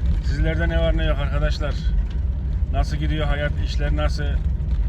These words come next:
Ben de, e, şu anda pancarların hattını döndürmeye gidiyorum. Pancarları bayağıdır, e,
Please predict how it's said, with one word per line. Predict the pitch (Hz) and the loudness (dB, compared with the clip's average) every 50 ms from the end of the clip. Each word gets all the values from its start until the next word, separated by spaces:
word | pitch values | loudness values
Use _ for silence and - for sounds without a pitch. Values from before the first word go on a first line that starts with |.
| - - - - - - - - - - - - - - - - - - - - - - | 0 -2 0 0 0 0 2 2 2 2 2 2 2 2 2 2 0 0 2 0 2 2
Ben | 135 151 165 165 | 2 2 2 2
de, | 165 170 165 | 2 2 2
e, | 165 170 - - - - 143 143 143 - | 2 0 0 0 0 2 2 2 2 2
şu | - - 156 156 | 2 2 2 2
anda | 156 160 156 151 147 | 2 2 2 2 2
pancarların | - - 151 147 151 156 156 151 151 151 151 | 2 2 0 0 0 2 2 0 2 2 2
hattını | 151 - - - - 170 151 | 2 2 2 0 0 0 2
döndürmeye | 147 151 151 151 151 151 151 156 160 185 | 2 2 2 2 2 2 2 2 2 2
gidiyorum. | 180 - - - - - - - - - - - - - - - - - | 2 2 2 2 2 2 0 0 0 0 0 2 2 0 0 0 0 0
Pancarları | - - - - 139 139 139 - 147 143 - | 2 2 2 2 2 2 2 2 2 2 2
bayağıdır, | - 139 135 143 - - - - - - | 2 2 4 4 4 4 2 2 2 2
e, | - - - - - - - | 2 0 0 0 2 2 4